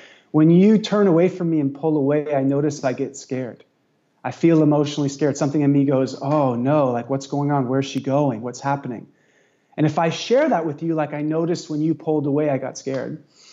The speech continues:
it offers for us to start exploring what's going on and, and maybe then I go, "Why are you, why are you pulling away? What's actually happening?" I can ask you a question rather than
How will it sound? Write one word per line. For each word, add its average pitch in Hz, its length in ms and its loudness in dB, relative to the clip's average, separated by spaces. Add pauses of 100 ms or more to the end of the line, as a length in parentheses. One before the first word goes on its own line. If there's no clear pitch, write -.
(720)
it 170 100 2
offers 208 480 2
for 170 180 -4
us 156 260 -2
to 160 80 -8
start 156 360 -4
exploring 160 500 -6
what's 160 260 -2
going 151 360 -2
on 151 220 0
and, 139 280 0
and 139 180 0
maybe 156 200 2
then 156 140 2
I 156 80 2
go, 151 160 2
"Why 147 320 0
are 180 60 0
you, 156 180 4
why 147 360 -4
are 156 60 0
you 139 160 2
pulling 139 380 -6
away? 127 380 -8 (520)
What's 139 180 -2
actually 139 280 0
happening?" 131 540 -4
I 123 80 -4
can 143 120 -2
ask 165 380 -4
you 143 100 0
a 131 60 -4
question 139 760 -4 (500)
rather 156 540 2
than 147 540 -4